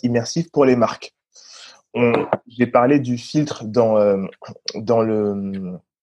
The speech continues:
dans l'annonce, euh, de l'épisode, mais vous faites bien plus que des filtres. Vous créez vraiment des expériences pour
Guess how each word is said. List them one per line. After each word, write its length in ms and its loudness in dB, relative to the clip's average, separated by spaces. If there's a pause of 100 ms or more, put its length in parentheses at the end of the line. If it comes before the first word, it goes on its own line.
(440)
dans 220 2
l'annonce, 500 2
euh, 340 2
de 200 -6
l'épisode, 680 0 (300)
mais 80 -4
vous 80 0
faites 180 0
bien 200 0
plus 200 -8
que 100 0
des 160 2
filtres. 440 -2 (320)
Vous 160 0
créez 240 2
vraiment 220 4
des 160 0
expériences 580 0
pour 240 -6